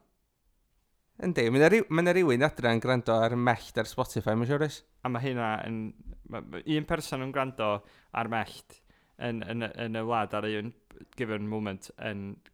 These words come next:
Speaker 2: cyfiawnhau bodolaeth scene rock Gymraeg.
Speaker 1: Mae rhywun yn watsiad
Speaker 2: Ydy o ddim jyst yn nhw'n gwrando ar music?
Speaker 1: Mae rhywun yn gwrando ar ins-, watsiad Instagram story mates nhw, i glic clic clitera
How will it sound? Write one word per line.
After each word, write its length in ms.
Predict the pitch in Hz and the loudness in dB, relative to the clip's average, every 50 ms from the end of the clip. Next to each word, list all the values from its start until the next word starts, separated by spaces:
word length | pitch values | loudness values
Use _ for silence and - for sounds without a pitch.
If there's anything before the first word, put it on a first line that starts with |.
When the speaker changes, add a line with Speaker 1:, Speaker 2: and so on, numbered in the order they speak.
| _ _ - | _ _ -16
Speaker 2:
cyfiawnhau 580 | - 113 117 110 107 104 101 110 107 101 98 92 | -10 -6 -4 -4 -4 -4 -4 -4 -4 -4 -4 -6
bodolaeth 540 | - 104 - 107 104 101 98 92 95 - - | -8 -6 -4 -4 -2 -2 -2 -4 -6 -8 -12
scene 560 | - - - - 117 107 101 98 101 101 95 104 | -12 -12 -8 -6 -4 -4 -4 -4 -4 -6 -6 -4
rock 420 | 107 101 87 - - - - - _ | -4 -4 -6 -8 -12 -20 -20 -14 _
Gymraeg. 440 | - 113 101 107 98 90 82 85 - | -6 -6 -4 -4 -6 -6 -8 -10 -4
Speaker 1:
Mae 220 | - 143 143 143 135 | 0 2 4 4 4
rhywun 320 | 127 147 135 139 131 123 | 4 2 2 4 4 4
yn 60 | 113 - | 4 2
watsiad 400 | 113 - - - 110 104 107 120 | 0 0 0 2 2 2 2 2
Speaker 2:
Ydy 120 | - 131 | 2 2
o 40 | 120 | 2
ddim 200 | 117 117 117 113 | 2 2 0 -2
jyst 200 | 113 117 - - | -2 -4 -4 -4
yn 120 | 117 110 | -4 -4
nhw'n 200 | 107 117 110 107 | -2 -2 -4 -4
gwrando 240 | 104 110 107 101 107 101 | -4 -4 -4 -4 -4 -4
ar 60 | 101 | -4
music? 400 | 104 101 95 - 101 92 - - | -4 -6 -6 -8 -12 -8 0 4
Speaker 1:
Mae 160 | 135 139 135 | 6 6 6
rhywun 240 | 135 143 139 135 123 | 6 4 4 2 2
yn 20 | |
gwrando 300 | 131 131 131 120 - 131 120 117 | 2 2 2 2 4 4 4 4
ar 80 | 113 - | 2 0
ins-, 280 | 95 120 117 - - - | -2 -4 -4 -6 -6 0
watsiad 380 | 131 131 120 - - 120 - 117 | 2 2 2 2 0 0 2 0
Instagram 560 | 120 120 - - - 110 - 110 104 104 101 | 0 -2 -4 -6 -6 -2 0 0 0 0 0
story 220 | - 110 101 104 107 | 0 2 2 4 4
mates 320 | 107 107 104 - - - | 4 2 2 0 -2 -4
nhw, 100 | 101 101 95 | -4 -4 -2
i 80 | - 104 | -4 -6
glic 60 | - - | -2 -2
clic 260 | 104 101 - - - - | -2 -2 -2 -6 -12 -6
clitera 480 | - 123 104 - - 113 104 101 104 | -4 -4 -4 -2 -2 0 0 0 0